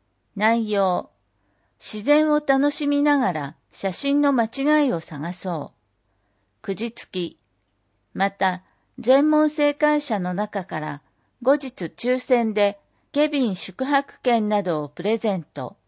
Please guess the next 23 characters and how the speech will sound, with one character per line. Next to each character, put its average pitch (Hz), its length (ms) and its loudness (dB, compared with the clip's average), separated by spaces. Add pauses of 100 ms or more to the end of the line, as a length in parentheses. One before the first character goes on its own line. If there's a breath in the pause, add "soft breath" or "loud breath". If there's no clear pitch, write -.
(880)
参 262 300 2
加 294 220 4
料、 160 420 -2 (720)
一 - 280 0
人 202 280 -2 (180)
一 170 180 -10 (120)
回 233 260 4
三 254 320 0
百 254 320 0
円。 139 300 -2 (1080)
問 262 240 2
い 269 60 4
合 254 80 6
わ 247 140 4
せ、 208 360 0 (800)
奥 311 300 -2
日 - 120 -10
立 285 320 2
き 294 120 -4
ら 277 160 4
ら 208 160 0
の 165 120 -6
里。 151 560 -4